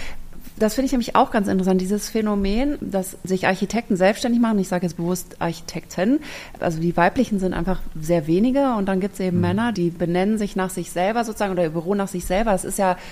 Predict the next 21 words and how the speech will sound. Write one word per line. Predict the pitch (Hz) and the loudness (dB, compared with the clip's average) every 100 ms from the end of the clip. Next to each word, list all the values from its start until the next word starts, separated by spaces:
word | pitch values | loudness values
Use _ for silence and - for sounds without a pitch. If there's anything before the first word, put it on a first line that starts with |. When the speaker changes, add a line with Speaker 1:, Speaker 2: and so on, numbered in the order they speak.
| - | 2
Speaker 1:
bei | 165 | 2
Architekten | 175 190 196 - 170 | 2 -2 -4 -2 -4
auch | - | -2
so | - - | -4 6
üblich. | 254 269 240 233 | 6 8 4 4
Dann | 180 | 2
gibt's | 175 - | 0 -4
mehrere | - 180 196 220 202 | -4 0 0 0 -2
Namen | 202 196 196 180 | 0 2 2 2
oder | 175 170 | 2 0
eben | 160 160 | 0 -2
einzelne | - 185 233 233 233 | -2 -2 -2 -2 0
Namen, | 220 226 226 | 0 2 2
wie | |
bei | 180 160 | 2 2
Ihnen. | 226 277 | 4 4
Sie | 233 | 4
sind | 190 190 | 2 0
halt | 185 170 | 0 0
Speaker 2:
Oder | 196 | 2
Speaker 1:
Ingenhofen. | 208 240 | 4 4